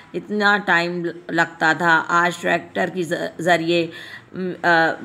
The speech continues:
काम हो जाता है, मशीनों से बीज बो लिए जाते हैं, मशीनों के ज़रिए फसलें काट ली जाती हैं। कोई ज़िंदगी का ऐसा पहलू नहीं है जि-, जिन, जहाँ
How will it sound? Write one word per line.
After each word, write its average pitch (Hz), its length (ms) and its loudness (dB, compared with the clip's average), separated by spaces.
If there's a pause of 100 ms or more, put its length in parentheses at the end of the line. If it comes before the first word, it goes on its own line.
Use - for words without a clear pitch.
(220)
काम 175 220 2
हो 180 120 -6
जाता 170 320 0
है, 170 260 0
मशीनों 190 420 -6
से 190 160 -6
बीज 170 260 -4
बो 170 220 -4
लिए 165 240 -2
जाते 160 340 -2
हैं, 165 160 -4
मशीनों 185 460 -6
के 190 120 -6
ज़रिए 170 380 -4
फसलें 165 400 -6
काट 170 320 0
ली 170 140 -2
जाती 160 380 -2
हैं। 165 180 -4 (380)
कोई 240 220 2
ज़िंदगी 196 480 -2
का 180 120 -2
ऐसा 170 240 0
पहलू 165 360 -2
नहीं 165 240 -4
है 165 280 -4
जि-, 156 240 -12
जिन, 165 320 -4 (180)
जहाँ 170 460 2